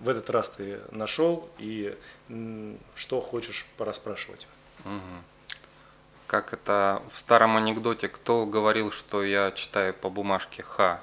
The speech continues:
Speaker 2: черточка, ха, черточка, ха». Так вот, чтоб не сбиваться, я решил сделать ход конем и прочитать прям текст с сайта. Называется, называется сайт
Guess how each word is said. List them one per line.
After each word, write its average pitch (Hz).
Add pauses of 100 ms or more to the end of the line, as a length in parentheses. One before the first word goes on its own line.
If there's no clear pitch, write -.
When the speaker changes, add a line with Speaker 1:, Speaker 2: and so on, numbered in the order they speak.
Speaker 2:
черточка, - (240)
ха, 87
черточка, -
ха». 135
Так 104
вот, 120
чтоб -
не 117
сбиваться, 131 (560)
я 110
решил 113
сделать 110
ход -
конем 120 (380)
и 110
прочитать 117
прям 110 (120)
текст 143 (200)
с -
сайта. - (400)
Называется, 117
называется 113
сайт 165